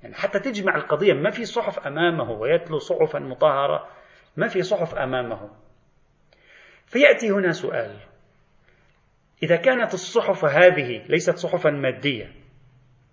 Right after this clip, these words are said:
وكانت صحف سماوية، فه-، فما المراد من الصحف السماوية؟ يعني بعبارة أخرى، دعوني أوضح شيئا. هذه الصحف إما صحف مادية هي نفس تلك الموجودة في كتب، في بيوتكم.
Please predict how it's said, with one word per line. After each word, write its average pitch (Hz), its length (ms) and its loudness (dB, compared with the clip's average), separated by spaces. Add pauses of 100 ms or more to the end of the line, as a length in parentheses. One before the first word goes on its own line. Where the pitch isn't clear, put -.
(720)
وكانت 196 340 6
صحف - 320 -6
سماوية، 139 460 0
فه-، 165 320 4
فما 214 260 2
المراد 180 680 2
من 135 160 -6
الصحف - 340 -8
السماوية؟ 110 560 -14 (1040)
يعني 120 240 -2 (180)
بعبارة 147 340 8
أخرى، 156 220 6
دعوني 160 280 4
أوضح 170 280 0
شيئا. - 320 -4 (640)
هذه 220 260 8
الصحف - 400 4
إما 208 180 6
صحف 202 380 2
مادية 190 380 6
هي 180 160 8
نفس 190 200 4
تلك 196 360 2
الموجودة 175 440 4
في 170 120 -2
كتب، 185 360 0
في 165 140 -4
بيوتكم. 160 640 0